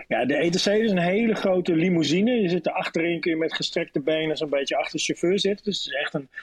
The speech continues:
een hele forse auto. En de party trick is inderdaad dat je die accu kunt wisselen. En voor een boel mensen die niet elektrisch rijden, is dat een soort heilige graal.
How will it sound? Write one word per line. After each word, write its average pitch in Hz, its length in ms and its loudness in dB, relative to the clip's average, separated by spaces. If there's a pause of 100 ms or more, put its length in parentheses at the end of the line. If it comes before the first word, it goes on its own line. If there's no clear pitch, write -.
(240)
een 131 120 0
hele 190 300 2
forse - 420 -2
auto. 196 520 0 (480)
En 180 460 2
de 165 80 0
party 202 300 2
trick 185 240 0
is - 80 -4
inderdaad 156 560 0
dat 156 200 -2
je 147 80 -2
die 143 240 -2
accu 190 340 -2
kunt 139 260 0
wisselen. 139 520 0 (760)
En 147 400 -2 (380)
voor 190 180 2
een 180 80 4
boel 202 140 4
mensen 208 280 2
die 170 120 2
niet 208 360 2
elektrisch 165 460 0
rijden, 160 420 2
is 131 80 0
dat 151 100 2
een 131 60 -6
soort 131 160 -2
heilige 139 360 -2
graal. 151 480 0